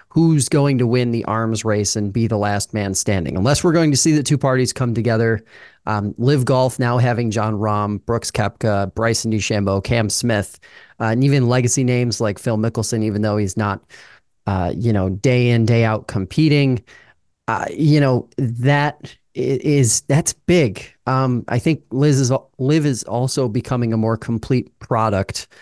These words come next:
um, with homegrown success stories like Taylor Gooch. So, you know, uh, the, the, the idea that the P G A Tour is the better product, and that's why,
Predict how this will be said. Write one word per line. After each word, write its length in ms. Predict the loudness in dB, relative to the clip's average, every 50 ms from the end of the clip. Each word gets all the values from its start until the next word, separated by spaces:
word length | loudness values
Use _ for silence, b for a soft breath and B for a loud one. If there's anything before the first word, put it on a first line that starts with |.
| B B B B B B B _
um, 420 | -4 -2 -2 0 -2 -2 -4 -6 -8 -4
with 400 | -2 0 0 0 -2 -6 -16 -20 -10
homegrown 580 | -4 -2 0 2 2 0 0 0 0 2 2 0
success 420 | 0 -2 -2 -2 0 -2 -2 -2
stories 440 | -2 -4 -2 0 0 0 0 0 -2
like 180 | -2 -4 -4 -4
Taylor 300 | -2 -2 0 0 0 0
Gooch. 320 | 0 -2 -2 -2 -4 -6
So, 340 | -4 -2 0 0 -2 -4 B B B B B B B B B
you 100 | 2 2
know, 240 | 4 2 2 0 -4 _ -4
uh, 200 | -2 -2 -2 0
the, 320 | 2 2 4 4 2 0 -4
the, 260 | -2 0 2 2 2 2
the 220 | 2 2 2 2
idea 440 | 4 2 2 2 2 2 2 2 2
that 340 | 0 0 0 0 -2 -4 _ _ _ _ _ _ _ _ _
the 80 | -8
P 180 | -4 0 0 0
G 160 | 2 2 2 2
A 100 | 2 0
Tour 500 | 0 0 0 2 2 2 0 -2 -4 -6 -12 _ _ _ _ -4
is 160 | -4 -2 -2
the 100 | -4 -2
better 260 | 0 0 0 0 -2
product, 500 | -2 -2 -2 0 0 0 -2 -2 -4 -4
and 100 | -4 -2
that's 280 | -2 -2 -4 -4 -4 -2
why, 500 | 0 0 0 0 0 0 0 0 -2